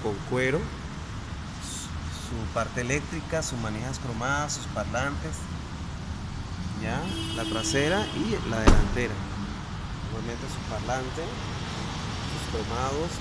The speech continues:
acabados, acabados con cuero. Eh, bloqueo de puerta trasera. Si yo hundo este botón, bloqueo la puerta trasera y bloqueo los vidrios traseros también, vidrios eléctricos y los retrovisores eléctricos.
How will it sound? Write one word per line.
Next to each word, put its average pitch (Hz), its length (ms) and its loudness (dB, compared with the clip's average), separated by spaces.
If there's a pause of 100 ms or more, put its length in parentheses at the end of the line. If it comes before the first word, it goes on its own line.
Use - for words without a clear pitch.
acabados, 113 640 0
acabados 113 380 2
con 120 160 0 (160)
cuero. 139 280 2 (1000)
Eh, 120 220 2 (180)
bloqueo 139 400 2
de 147 100 4
puerta 139 320 0
trasera. 135 520 2 (720)
Si - 180 0
yo 131 120 6
hundo 135 160 4
este 170 160 2
botón, 147 340 4
bloqueo 143 340 2
la 143 120 4
puerta - 320 2
trasera 151 560 0
y 135 80 6
bloqueo 127 500 4
los 135 180 4
vidrios 127 280 4
traseros 120 400 0
también, 113 420 2 (680)
vidrios 127 220 4
eléctricos 160 720 4
y 208 240 4
los 185 160 2
retrovisores 117 680 0
eléctricos. - 600 -2